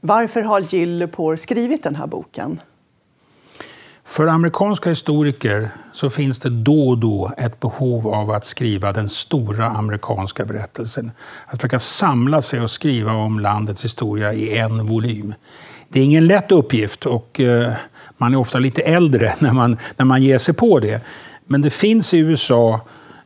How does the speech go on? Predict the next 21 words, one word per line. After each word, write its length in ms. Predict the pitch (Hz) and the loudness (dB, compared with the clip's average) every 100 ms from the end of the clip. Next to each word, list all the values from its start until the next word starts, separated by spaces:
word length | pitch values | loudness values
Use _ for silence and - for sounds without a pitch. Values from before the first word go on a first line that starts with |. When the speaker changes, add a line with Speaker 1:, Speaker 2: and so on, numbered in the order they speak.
| _ 185 127 - - - - | _ -6 -6 -6 -10 -12 -4
Speaker 2:
en 160 | 139 143 | -2 0
uppfattning, 680 | 175 - - 165 165 131 123 | 0 0 0 -2 0 -2 0
en 160 | 123 | 0
sorts 320 | 113 127 - 139 | -2 -4 -4 -4
grundinställning 1120 | 123 135 151 120 113 117 110 151 156 147 120 | 0 4 4 4 2 0 0 0 2 0 0
att 140 | 113 | -2
U 160 | 135 131 | -2 -2
S 200 | 123 - | -2 2
A 340 | 165 160 151 139 | 4 6 4 4
är 380 | 135 127 123 120 | 2 2 0 0
en 220 | 123 120 | 0 0
historia. 720 | 127 - 180 156 107 92 98 | -2 2 2 4 2 -2 -4
Den 120 | 107 | -4
amerikanska 680 | 113 120 - 127 127 - 135 | -2 -2 -2 -2 -2 -4 -6
historien 460 | 120 - 120 117 120 | -4 -2 -2 0 -2
är 220 | 117 123 | -2 0
en 120 | 120 | -2
speciell 680 | - 151 - 151 147 156 139 | -2 -6 0 2 4 4 2
historia 640 | 131 - 165 151 131 110 | -2 -2 0 2 0 0
och 60 | 107 | -2
den 220 | 113 | -2